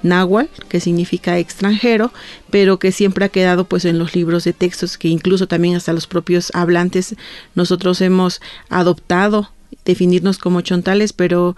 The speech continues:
sin embargo en la reflexión que hemos hecho los abuelos, incluso cuando nos referimos a nuestra lengua, cuando nos referimos a nuestro pueblo, hablamos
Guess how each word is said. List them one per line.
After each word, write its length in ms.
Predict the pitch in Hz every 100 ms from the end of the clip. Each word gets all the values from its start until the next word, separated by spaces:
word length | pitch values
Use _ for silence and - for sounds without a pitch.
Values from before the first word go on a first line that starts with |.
| - - -
sin 220 | - 190
embargo 340 | 190 190 196 208
en 80 |
la 100 | 190
reflexión 680 | 170 175 170 165 - 190 202
que 160 | 196 190
hemos 420 | 180 180 180 180
hecho 460 | 190 185 - 190 175
los 220 | 170 -
abuelos, 500 | 165 175 185 190 -
incluso 380 | 175 - 180 180
cuando 300 | 165 165 175
nos 180 | 175 175
referimos 540 | 180 175 180 180 190
a 20 |
nuestra 340 | 180 170 - 170
lengua, 440 | 170 185 180 185 - - - - -
cuando 260 | 196 180 180
nos 200 | 180 175
referimos 440 | 180 180 180 190
a 60 | 175
nuestro 240 | 170 175
pueblo, 260 | 180 180 185 -
hablamos 600 | 175 175 175 180 180